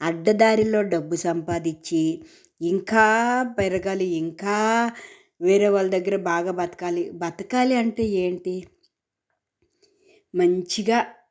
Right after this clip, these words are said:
కట్టుకోవడానికి బట్టలు కొనుక్కున్నంత అమౌంట్, అలాగే మంచిగా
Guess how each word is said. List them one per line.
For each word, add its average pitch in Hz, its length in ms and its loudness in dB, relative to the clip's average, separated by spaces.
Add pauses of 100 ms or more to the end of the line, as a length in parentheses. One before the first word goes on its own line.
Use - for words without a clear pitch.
(760)
కట్టుకోవడానికి 185 760 0
బట్టలు 185 500 -8 (300)
కొనుక్కున్నంత 170 840 -4
అమౌంట్, 151 680 -4 (600)
అలాగే 220 320 2
మంచిగా 214 640 0